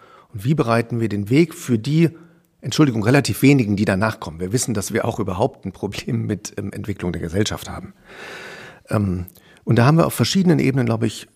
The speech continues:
einfach verschobene Begriffe im Raum. Ähm, und die Dinge, die da jetzt passieren, die da,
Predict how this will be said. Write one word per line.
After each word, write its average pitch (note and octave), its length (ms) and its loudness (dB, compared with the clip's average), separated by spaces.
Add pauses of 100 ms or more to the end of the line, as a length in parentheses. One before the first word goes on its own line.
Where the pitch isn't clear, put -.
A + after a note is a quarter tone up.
einfach A#2 260 -4
verschobene B2+ 540 -2
Begriffe - 400 -4
im F#2 140 -12
Raum. - 260 -12 (880)
Ähm, F#2+ 360 -6 (160)
und A2+ 320 -4
die C3 140 0
Dinge, D#3+ 240 4
die A#2+ 120 -2
da A2 100 2
jetzt G#2 220 0
passieren, A#2+ 480 -2
die A2 120 -4
da, A2 380 0